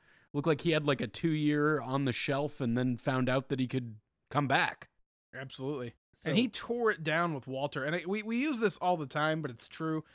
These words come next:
Speaker 2: God damn, when Walter chops you, it's like you can see their soul leaving their body.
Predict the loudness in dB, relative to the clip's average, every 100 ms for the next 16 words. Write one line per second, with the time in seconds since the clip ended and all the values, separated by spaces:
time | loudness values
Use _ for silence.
0 | _ _ 0 6 6 8 6 6 4 4
1 | 2 2 0 0 0 0 -2 -4 -4 -4
2 | -6 -6 -6 -6 -2 -2 -2 -4 -4 -4
3 | -4 -6 -8 -8 -8 -6 -6 -6 -12